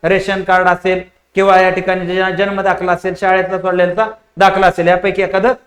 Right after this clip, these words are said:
जमा करा. त्याच्याबरोबर सगळ्यात महत्वाचं काय की या ठिकाणी आपण पाहतो की तुमचं बँकेत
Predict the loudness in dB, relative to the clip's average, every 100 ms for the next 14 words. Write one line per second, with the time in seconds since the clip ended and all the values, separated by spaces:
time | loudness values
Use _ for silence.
0 | _ -2 2 4 4 2 0 -4 -2 2
1 | 4 4 4 2 0 2 2 0 0 0
2 | 2 2 2 2 -2 -4 -6 _ _ _
3 | 2 4 2 -2 0 0 0 -6 -12 _
4 | _ 0 2 2 0 2 0 0 -6 -6
5 | -8 -6 -6 -6 2 4 4 0 -12 _
6 | -12 -2 0 0 -2 -6 -2 -2